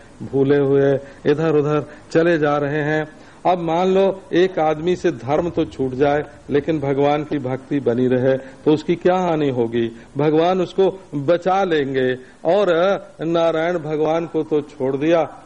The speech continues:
और धर्म का पालन किया तो उसको मिलेगा क्या? असल में आदमी को चाहिए क्या? का आदमी को चाहिए क्या? उस बात के लिए कोशिश करे।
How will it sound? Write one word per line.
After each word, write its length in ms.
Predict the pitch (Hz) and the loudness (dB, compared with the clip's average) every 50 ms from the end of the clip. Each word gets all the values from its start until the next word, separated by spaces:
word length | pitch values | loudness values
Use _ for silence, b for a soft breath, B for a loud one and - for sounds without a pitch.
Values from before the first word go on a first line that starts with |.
| - - | -6 -2
और 180 | 135 143 143 135 | 0 0 0 -2
धर्म 320 | 123 123 135 139 147 147 | -4 -4 -4 -4 -4 -4
का 140 | 139 143 135 | -2 -2 -2
पालन 400 | 131 - 127 123 127 135 139 139 | -2 0 0 0 0 0 -2 -4
किया 280 | - 151 156 165 160 135 B B B - - - | -2 0 2 2 2 0 B B B -12 -4 0
तो 100 | 151 151 | 0 0
उसको 580 | 139 - - 143 143 147 165 170 165 170 - - - - | 0 -2 -2 0 2 4 4 2 2 0 -6 -12 -8 -6
मिलेगा 560 | 127 131 131 135 143 147 151 151 131 131 127 | -4 -2 0 0 2 2 2 2 2 2 0
क्या? 360 | 123 127 - 123 113 107 107 107 - - - - - - - - | -2 0 0 0 0 0 0 -4 -8 -16 -20 -20 -20 -20 -8 -6
असल 320 | 143 131 - - 147 147 | -6 -4 -2 -2 -2 0
में 240 | 147 160 175 165 139 - - - - 131 | 0 0 -2 -2 -2 -6 -12 -16 -8 -2
आदमी 360 | 123 120 120 131 131 143 139 | -2 0 0 0 0 -2 -2
को 140 | 139 143 135 | -2 -2 -4
चाहिए 440 | 131 - - 110 107 110 113 110 | -4 -4 -6 -6 -4 -2 -2 -4
क्या? 340 | 104 - 110 107 101 101 110 - B B B B B B B - | -4 -4 -4 -4 -2 -4 -6 -8 B B B B B B B -2
का 120 | - 123 | 0 2
आदमी 300 | 123 127 127 131 143 143 | 2 2 2 0 0 0
को 140 | 139 - 139 | 0 -2 -4
चाहिए 420 | 131 - - 127 120 123 135 135 131 | -4 -4 -4 -4 -2 -2 -2 -2 -2
क्या? 260 | - 151 147 156 151 B B B B B - | 0 0 0 0 0 B B B B B -2
उस 260 | 170 185 196 190 - | 0 0 0 0 -4
बात 420 | 156 135 151 165 170 180 180 - - - | -4 -2 0 2 2 0 -2 -2 0 0
के 100 | 160 156 | 0 2
लिए 260 | 160 156 160 170 175 | 2 2 2 2 2
कोशिश 540 | 170 - 143 143 135 139 - 156 151 151 - | 2 0 -2 -4 -4 -2 -4 -4 -4 -4 -4
करे। 380 | - - 120 131 135 123 92 | -2 0 2 2 2 2 0